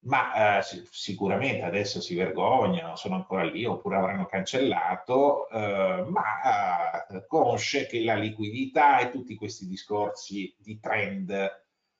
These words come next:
che chi li ha visti di tutti i colori sa che prima o poi c'è l'insacco. E quante volte anche abbiamo detto: "Non fatevi insaccare, questo è il momento che vi insaccano". Eravamo a ventiquattromilacinque,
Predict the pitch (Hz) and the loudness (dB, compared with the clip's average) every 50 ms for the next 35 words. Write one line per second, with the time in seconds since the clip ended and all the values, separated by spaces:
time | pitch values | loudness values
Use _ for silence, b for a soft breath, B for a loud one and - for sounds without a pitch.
0 | _ _ _ _ _ _ _ _ 127 117 123 - 143 143 135 127 123 127 123 117 | _ _ _ _ _ _ _ _ -6 -6 -2 2 4 4 6 6 4 4 2 0
1 | - 123 117 110 120 127 127 - 139 135 143 131 117 110 107 104 95 98 92 - | 0 0 -2 -2 -2 -4 -2 -2 -2 2 4 4 6 6 6 6 4 2 0 0
2 | - - 107 - - - - 92 - - 104 104 104 98 - - 92 92 92 90 | 0 2 2 2 0 -4 -6 -8 -4 -2 0 2 2 0 0 0 2 4 4 4
3 | 87 87 - - 90 85 85 85 - - - - - - - - - 123 123 - | 2 0 0 -2 -2 -2 -2 -4 -6 -6 -4 -2 -2 -2 -2 -2 -4 -4 0 4
4 | 135 135 139 139 180 185 135 104 98 98 98 - 98 98 98 - - 90 90 95 | 4 4 4 4 2 4 6 6 6 4 4 2 2 2 2 0 -2 -2 -2 -2
5 | 101 104 104 95 - - _ 82 78 - - 95 98 104 127 147 156 - - - | 0 0 0 -2 -2 -6 _ -10 -8 -8 -10 -8 -4 2 4 4 4 4 2 4
6 | - 151 147 131 - 113 117 113 127 135 - - 214 - - - 98 87 85 82 | 4 6 6 6 6 4 0 -2 -2 -4 0 0 0 0 0 2 2 4 4 4
7 | 80 85 90 - _ - 190 185 - - - - - 175 175 180 - - 175 170 | 2 0 -4 -6 _ 4 4 4 4 2 -4 -2 0 2 4 4 4 6 6 8
8 | 160 98 87 98 95 - - 98 95 92 - - 87 95 95 90 90 92 87 - | 8 8 6 6 6 6 4 2 0 -2 -4 -4 -4 -4 -4 -2 -2 -4 -4 -4
9 | - 90 85 80 - - - 85 87 92 - 135 143 113 107 98 98 98 98 107 | 0 2 2 2 0 -2 -10 -10 -10 -8 -2 0 2 2 4 4 2 2 2 0
10 | 98 90 113 113 110 110 - 107 98 - 110 110 107 - - 113 107 123 131 117 | -2 -2 -2 -4 -4 -4 -8 -12 -4 -2 -2 -2 -2 -4 -8 -6 -4 -2 0 2
11 | 101 87 - - - - _ _ _ _ _ _ _ _ _ _ 98 - - - | 2 2 2 0 -4 -8 _ _ _ _ _ _ _ _ _ _ -10 -6 -4 -2
12 | - - 117 95 85 80 - - - - 98 101 98 - - | 0 2 2 2 0 0 -4 -10 -10 -6 -4 -4 -4 -4 -8